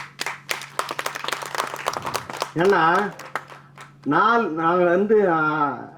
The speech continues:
ரெண்டாயிரத்தி பத்துன்னு நினைக்கிறேன், ரெண்டாயிரத்தி பத்து மன-, முத்துக்குமாருடைய ஜோதியை வந்து கன்னியாகுமரியில வந்து கொடுத்து விட அங்க ஐயா நல்லகண்ணு பெறலாட்டு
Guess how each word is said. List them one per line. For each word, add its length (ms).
ரெண்டாயிரத்தி 520
பத்துன்னு 420
நினைக்கிறேன், 400
ரெண்டாயிரத்தி 340
பத்து 760
மன-, 540
முத்துக்குமாருடைய 600
ஜோதியை 400
வந்து 160
கன்னியாகுமரியில 760
வந்து 460
கொடுத்து 240
விட 120
அங்க 160
ஐயா 180
நல்லகண்ணு 440
பெறலாட்டு 600